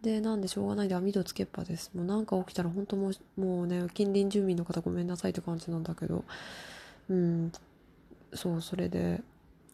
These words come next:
ちょっと網戸つけっぱなんだけど。で、雨戸はね、だから、片方の部屋が三分の二、えーと、メインの部屋が半分、あ、あの、雨戸が出てます。もうあとはね、なんか飛んできて割れないことを祈るしかないよね。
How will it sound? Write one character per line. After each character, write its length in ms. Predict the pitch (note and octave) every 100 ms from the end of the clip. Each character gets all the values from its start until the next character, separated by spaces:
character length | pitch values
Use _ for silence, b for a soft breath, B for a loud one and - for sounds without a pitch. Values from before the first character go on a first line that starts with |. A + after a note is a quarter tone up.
| -
ち 80 | F#3+
ょ 20 |
っ 20 |
と 100 | -
網 160 | F3 F3
戸 120 | E3+
つ 120 | -
け 100 | -
っ 20 | -
ぱ 100 | -
な 120 | D#3
ん 60 | E3+
だ 100 | -
け 160 | -
ど。 160 | F3 F3+
で、 120 | G3
雨 260 | F#3+ G#3+ A#3+
戸 80 | G3
は 100 | E3+
ね、 140 | F3
だ 80 | F3+
か 160 | - E3+
ら、 160 | E3+ B B B
片 240 | - - D4+
方 240 | - C4+
の 120 | B3+
部 80 | A#3
屋 160 | C4+ C#4
が 120 | B3
三 260 | A3 F#3+ F#3
分 220 | F#3 F3+
の 120 | F3+
二、 320 | G3 G#3 F#3+ B B B - -
え 140 | G3
ー 20 |
と、 120 | F#3 F#3
メ 160 | A#3+
イ 60 | C4
ン 80 | G#3+
の 60 |
部 80 | G3
屋 200 | A3+ A3+
が 340 | A#3 A3 F3 F3 B - -
半 320 | G#3+ G3+ G3
分、 260 | G3 F3 - -
あ、 80 | -
あ 80 | F#3+
の、 320 | F3+ E3+ E3+ -
雨 220 | F3+ F3+
戸 120 | D#3+
が 160 | D#3 -
出 100 | -
て 160 | E3 D#3+ - - -
ま 160 | D#3
す。 200 | D3 - B B B B
も 140 | F3 F3
う 40 |
あ 20 |
と 160 | F#3+ F3+
は 120 | E3
ね、 200 | D#3 E3+
な 120 | F3
ん 60 | F#3
か 120 | F3
飛 140 | - E3
ん 20 |
で 100 | E3+
き 60 |
て 80 | -
割 200 | D#3+ D#3
れ 40 | D#3+
な 100 | E3+
い 60 |
こ 120 | E3
と 100 | F3
を 20 | F3
祈 180 | D#3+
る 80 | E3+
し 100 | D#3
か 120 | -
な 140 | D#3+ D#3+
い 80 | E3
よ 80 |
ね。 240 | E3 F#3